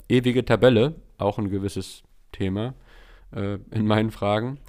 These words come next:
in der ewigen Tabelle des uefa Cups slash der Europa League, also seit neunzehnhunderteinundsiebzig, der bestplatzierte deutsche Verein ist.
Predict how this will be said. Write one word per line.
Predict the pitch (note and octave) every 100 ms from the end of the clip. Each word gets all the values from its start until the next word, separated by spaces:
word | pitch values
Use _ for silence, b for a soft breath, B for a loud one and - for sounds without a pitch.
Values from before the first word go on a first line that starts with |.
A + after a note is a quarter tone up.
| b b b
in |
der | A2 G#2+
ewigen | B2 C#3+ C#3+ C#3+
Tabelle | A#2 F#2+ A2 G2+
des | F#2+ - - - -
uefa | G#2 G2+ D3+ B2+
Cups | - G#2+ - -
slash | G2+ G#2 -
der | G#2 G2+ -
Europa | G2 G2+ A2+
League, | F#2+ F2+ A2+ - - -
also | F#2+ F#2+
seit | F#2 G2
neunzehnhunderteinundsiebzig, | G2 G2+ G2 - G2 G#2 A2+ - G2 - - b b b
der | -
bestplatzierte | F#2 B2 - B2+ A#2 A#2+ A#2
deutsche | G2+ G2 -
Verein | - - F#2 F2
ist. | F2 -